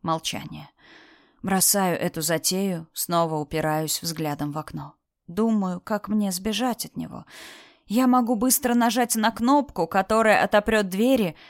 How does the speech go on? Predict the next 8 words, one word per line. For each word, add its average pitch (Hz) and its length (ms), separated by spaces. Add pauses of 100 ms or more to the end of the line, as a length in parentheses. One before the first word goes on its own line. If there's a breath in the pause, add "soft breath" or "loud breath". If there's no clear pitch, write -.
(100)
следом 208 480
тут 208 260
же 180 140
открыть 180 400
пассажирскую 185 720
дверцу 190 500
и 202 160
выпрыгнуть. 156 720